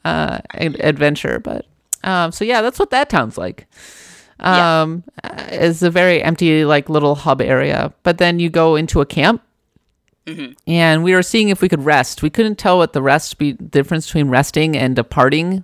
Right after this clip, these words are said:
Speaker 1: was.
Speaker 2: Yeah. We tried to select rest, and it just didn't really do anything.
Speaker 1: Nothing happened.
Speaker 2: It was like flicking a light switch. That doesn't do anything.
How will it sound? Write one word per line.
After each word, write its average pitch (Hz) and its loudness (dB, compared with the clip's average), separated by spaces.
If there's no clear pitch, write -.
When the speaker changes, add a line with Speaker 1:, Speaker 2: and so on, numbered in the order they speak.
Speaker 1:
was. 196 0
Speaker 2:
Yeah. 139 0
We 147 -14
tried 143 -2
to 131 -14
select 131 -6
rest, 127 -4
and 131 -12
it 110 -14
just 123 -12
didn't 120 -8
really 117 -8
do 117 -8
anything. 117 -10
Speaker 1:
Nothing 175 4
happened. 139 2
Speaker 2:
It 151 -10
was 143 -6
like 147 0
flicking 170 -2
a 139 -4
light 135 0
switch. 120 -8
That 131 -10
doesn't 127 -12
do 127 -14
anything. 135 -18